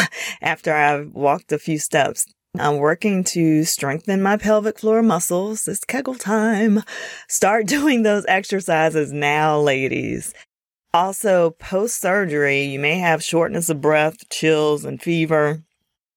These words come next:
Bruising. Uh, my bruising was that was yellow, black, and blue, and purple.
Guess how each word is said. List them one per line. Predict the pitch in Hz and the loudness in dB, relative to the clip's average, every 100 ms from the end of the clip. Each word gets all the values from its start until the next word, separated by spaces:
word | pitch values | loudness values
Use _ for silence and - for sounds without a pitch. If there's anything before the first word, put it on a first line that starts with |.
| _ _ _ - | _ _ _ -4
Bruising. | 160 175 196 180 185 180 180 180 _ _ _ - | 2 2 2 2 2 2 0 -4 _ _ _ -2
Uh, | - 110 | 0 2
my | 135 165 | 2 2
bruising | 170 170 151 147 | 2 0 0 -2
was | 131 156 - | -4 -6 -4
that | - - _ _ 139 | -4 -4 _ _ -2
was | 143 127 | -2 -2
yellow, | 143 143 151 160 160 156 | -2 0 0 2 2 2
black, | 147 139 156 160 | 0 -2 -2 -2
and | 139 143 | -8 -2
blue, | 160 156 | 0 0
and | 143 151 147 | -2 -4 -2
purple. | 170 - - - | -2 -2 -4 -8